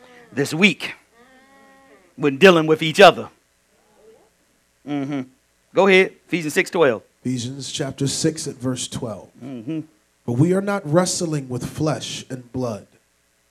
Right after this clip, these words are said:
Speaker 2: contending only with physical opponents,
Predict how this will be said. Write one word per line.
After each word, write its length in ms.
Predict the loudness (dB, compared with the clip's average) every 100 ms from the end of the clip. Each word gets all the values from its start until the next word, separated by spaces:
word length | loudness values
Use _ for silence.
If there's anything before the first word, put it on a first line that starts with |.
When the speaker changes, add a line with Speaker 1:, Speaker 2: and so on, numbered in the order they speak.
| _ _ _
Speaker 2:
contending 580 | -4 -4 -2 -2 -2 0
only 240 | 0 0 -2
with 280 | -4 -4
physical 520 | -4 -4 -6 -4 -6 -6
opponents, 840 | -8 -8 -8 -10 -18 -20 -18 -18